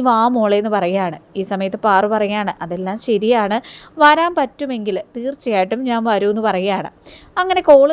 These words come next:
കട്ട് ചെയ്യുന്ന പാറുവിനോട് കൂട്ടുകാരികൾ ചോദിക്കുക, "അല്ല, നീ എവിടെ വരുന്ന കാര്യമോ പറഞ്ഞത്? നീ നാട്ടിലേക്ക് തിരിച്ചു പോവാണെന്ന് പറഞ്ഞല്ലോ, അതിനെക്കുറിച്ചിട്ടാണോ നീ വീട്ടുകാരോട് സംസാരിച്ചത്?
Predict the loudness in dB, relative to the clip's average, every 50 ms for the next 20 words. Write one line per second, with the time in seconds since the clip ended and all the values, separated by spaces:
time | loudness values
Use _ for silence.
0 | 2 -2 -2 -4 -6 -6 -6 -6 -8 -6 -4 -2 -2 -2 -2 -4 -6 -8 -8 -8
1 | -8 -8 -8 -8 -8 -6 -4 -4 -4 -2 -4 -4 -6 -6 -4 -4 -4 -4 -6 -6
2 | -6 -6 -6 -6 -6 _ _ _ _ -6 -4 -2 -2 -2 -2 -2 -4 -2 -2 -2
3 | 0 2 2 2 4 4 4 2 2 0 -2 0 0 2 2 2 2 2 2 0
4 | -2 -2 -2 -4 -4 -4 -6 -8 -14 _ _ _ -8 -6 -4 -2 0 0 0 0
5 | 2 0 0 2 0 0 -2 -4 -4 -4 -6 -4 -4 -4 0 2 4 6 6 6
6 | 4 2 0 -2 -2 -2 0 0 0 0 0 -2 -2 -2 -4 -4 -6 -12 -20 -20
7 | -10 -6 -4 -4 -2 -2 -4 -4 -4 -4 -6 -6 -6 -2 -2 0 0 0 -2 -4
8 | -4 -6 -4 -4 -2 -2 -2 0 0 0 2 2 0 -2 -2 -4 -6 -4 -2 0
9 | 0 0 0 -2 -4 -4 -4